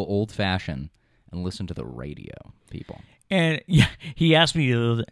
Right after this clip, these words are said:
Speaker 2: "Does radio still do that?"
Speaker 1: I was like, "Does anyone do that anymore?"
Speaker 2: Uh, yes, I think so.
Speaker 1: We'll see.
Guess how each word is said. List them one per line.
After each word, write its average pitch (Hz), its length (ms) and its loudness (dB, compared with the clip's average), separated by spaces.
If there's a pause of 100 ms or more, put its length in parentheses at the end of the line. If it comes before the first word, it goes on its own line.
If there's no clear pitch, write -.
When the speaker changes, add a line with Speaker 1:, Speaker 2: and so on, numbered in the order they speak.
(120)
Speaker 2:
"Does 135 220 6
radio 180 400 -2
still 143 280 -2
do 120 240 0
that?" 139 120 0
Speaker 1:
I 143 40 2
was - 100 -2
like, 131 100 0
"Does 104 120 -2
anyone 165 220 2
do 90 140 0
that 117 140 0
anymore?" 139 420 -4
Speaker 2:
Uh, 80 240 -4 (120)
yes, 50 380 -10
I 57 100 -12
think - 240 -14
so. - 200 -12 (160)
Speaker 1:
We'll 95 100 -10
see. - 260 -10